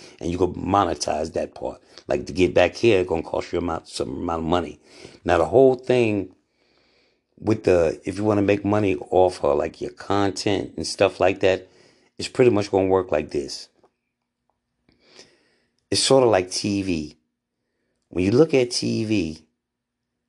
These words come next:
they put a commercial in there. They trying to sell how, how those shows get get the T V shows that are offered for free. The T V shows that offer for free.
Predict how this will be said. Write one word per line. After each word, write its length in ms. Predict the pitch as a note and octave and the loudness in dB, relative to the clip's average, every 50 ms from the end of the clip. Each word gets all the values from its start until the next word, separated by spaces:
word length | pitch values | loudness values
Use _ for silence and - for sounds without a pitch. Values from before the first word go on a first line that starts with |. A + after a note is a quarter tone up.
| _ _ _ _ _ _ - | _ _ _ _ _ _ -6
they 120 | - - | -6 -6
put 200 | - - - A2 | -4 0 0 0
a 40 | A2 | 0
commercial 580 | - - A2 G#2 G#2+ A2 G#2+ - - F#2 F2 D#2 | 0 0 0 2 2 2 0 0 -2 -2 -2 -2
in 140 | D2 D2+ | -2 -2
there. 260 | D2+ D2+ C#2+ C#2+ D2+ - _ _ _ _ _ _ _ _ _ _ _ _ _ _ _ _ _ - | -2 -4 -4 -6 -8 -14 _ _ _ _ _ _ _ _ _ _ _ _ _ _ _ _ _ -10
They 100 | - C#2+ | -10 -8
trying 240 | - - G2 F2 | -2 0 0 0
to 60 | E2 D#2+ | 0 -2
sell 480 | - - F#2 F2 D#2+ D#2 D#2 C#2+ - - _ _ _ _ _ _ _ _ | -2 2 2 4 4 4 2 -2 -6 -12 _ _ _ _ _ _ _ _
how, 180 | - - F2+ F2 D2 | -4 0 0 2 2
how 120 | F2+ G2+ G2 | 4 4 4
those 180 | F#2+ F2+ F2+ | 4 2 2
shows 400 | - - - A2 G#2+ G#2+ G#2 F#2 | 0 2 2 4 4 2 0 0
get 260 | F2+ F#2+ F#2 - - _ _ _ _ G2 | -2 -2 -2 -2 -4 _ _ _ _ -12
get 280 | G2 G2 F#2+ F2+ - - _ _ _ _ _ _ _ _ _ _ | -6 -4 -4 -4 -6 -10 _ _ _ _ _ _ _ _ _ _
the 100 | - - | -18 -12
T 300 | - - - C3 C3 C#3 | -8 -6 -2 0 0 0
V 140 | C3+ C3+ C#3 | 2 0 0
shows 480 | B2 - - B2+ A2 A2 A2 A2 G2+ - | 0 0 2 4 4 4 4 2 0 0
that 160 | - E2+ D#2+ | -2 -2 -2
are 80 | D2+ | 0
offered 340 | D2 E2+ G2+ G#2+ - F#2+ F2 | 2 2 2 2 2 -2 -6
for 140 | - - - | -6 -10 -16
free. 580 | - - - - - A2 A2+ A2+ F#2 - - - _ _ _ _ _ _ _ _ _ _ _ _ _ _ _ _ _ _ _ _ _ _ _ _ _ - | -14 -14 -14 -10 -4 -2 0 0 0 -2 -6 -14 _ _ _ _ _ _ _ _ _ _ _ _ _ _ _ _ _ _ _ _ _ _ _ _ _ -12
The 80 | - G#2+ | -8 -4
T 220 | - - B2 C3 | 0 2 2 2
V 120 | B2 C#3 | 2 2
shows 380 | C3 - - - G#2+ G#2+ G2+ F#2 | 0 0 2 4 4 4 2 2
that 160 | F#2 E2+ - | -2 0 2
offer 240 | - F#2 G2+ - A2 | 0 0 0 -2 -6
for 180 | A2+ - A2 G#2+ | -8 -8 -10 -12
free. 500 | - - - F#2+ F#2 E2 C#2+ - - | -10 -8 -4 -2 0 0 -2 -4 -10